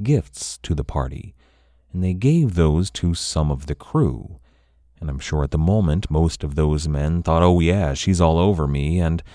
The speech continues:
you know, many of them very likely did find some company that evening, but that's not what these gifts were about.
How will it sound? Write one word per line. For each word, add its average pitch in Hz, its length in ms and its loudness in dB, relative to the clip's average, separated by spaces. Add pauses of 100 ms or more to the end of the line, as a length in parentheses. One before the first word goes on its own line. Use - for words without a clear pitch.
(280)
you 69 100 -10
know, 69 180 -6
many 85 280 0
of 87 120 -2
them 90 440 -2
very 87 240 0
likely 87 320 0
did 92 360 2
find 76 400 0
some 73 220 -2
company 71 440 -4
that 71 220 -4
evening, 73 420 -4
but 87 120 0
that's - 260 0
not 95 220 0
what - 200 -10
these 73 320 -4
gifts - 400 -2
were 67 180 -4
about. 71 560 -6